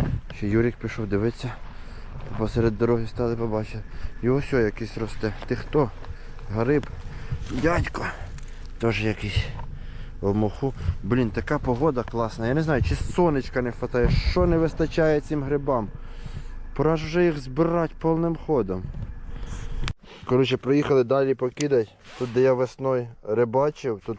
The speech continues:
все заросло травою, трава піднялась, рибаків тут не було. Такі у мене скритні місця. Коротше, за першу кров, як то кажуть,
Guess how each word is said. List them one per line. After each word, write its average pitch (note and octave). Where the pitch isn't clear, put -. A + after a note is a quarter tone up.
все C3
заросло A#2
травою, A#2+
трава A2+
піднялась, A2
рибаків A2
тут G#2+
не A2
було. G#2+
Такі A#2
у A2+
мене A2
скритні A#2
місця. B2+
Коротше, C3
за D3
першу E3+
кров, F#3
як D#3+
то D3
кажуть, B2